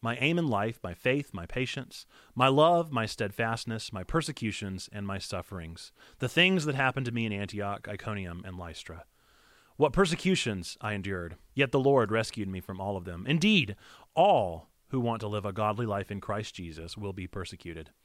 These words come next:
But wicked people and impostors will go from bad to worse, deceiving others and being deceived.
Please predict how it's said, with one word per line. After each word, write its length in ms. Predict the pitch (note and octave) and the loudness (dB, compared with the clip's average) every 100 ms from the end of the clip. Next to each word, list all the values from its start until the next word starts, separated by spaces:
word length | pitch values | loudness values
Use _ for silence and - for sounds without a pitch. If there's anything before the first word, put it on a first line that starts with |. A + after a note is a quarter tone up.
| _ | _
But 160 | C3 B2+ | 0 2
wicked 300 | D3+ C#3 A#2 | 2 2 -2
people 320 | C#3 B2+ A2+ | -4 0 0
and 80 | A2 | 0
impostors 560 | G2+ B2 C#3 - F#2 G2 | 0 0 0 -2 -6 -4
will 80 | |
go 160 | G#2 G#2+ | -2 -2
from 200 | - G2+ | -2 -6
bad 380 | F#2+ G2 E2+ E2 _ _ _ | -2 -2 -4 -10 _ _ _
to 100 | - | -4
worse, 560 | G2+ F#2+ E2 - - - _ _ _ - | -2 -2 -2 -8 -12 -14 _ _ _ -4
deceiving 520 | A#2 C#3 C#3 C#3+ C#3 | -2 2 2 2 2
others 500 | A2 F#2+ E2 - - - | 0 0 -6 -10 -14 -8
and 160 | G#2+ | -6
being 320 | G2 A2 F#2 E2+ | -2 -2 -2 -4
deceived. 580 | F2 - F#2+ D#2+ - | -8 -8 -8 -8 -12